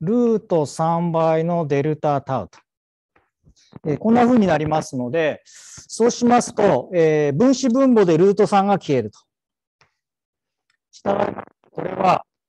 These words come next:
Hタウ、デルタタウと。こんな、あ、形。そうすると今、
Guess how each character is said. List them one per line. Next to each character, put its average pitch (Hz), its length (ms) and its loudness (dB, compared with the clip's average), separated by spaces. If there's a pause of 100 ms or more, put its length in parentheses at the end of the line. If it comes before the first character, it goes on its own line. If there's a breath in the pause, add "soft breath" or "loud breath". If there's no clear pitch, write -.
(160)
H - 680 -12 (1120)
タ 190 240 -2
ウ、 - 160 -10 (880)
デ 139 220 -4
ル 180 120 -4
タ 180 240 2
タ 170 180 0
ウ 107 60 -6
と。 - 100 -20 (3250 soft breath)
こ 180 80 -8
ん - 20 -4
な、 180 180 2 (160)
あ、 147 200 -2
形。 - 480 -10 (3000)
そ 254 180 0
う 262 40 2
す 277 120 0
る 254 100 2
と 262 140 4
今、 254 300 4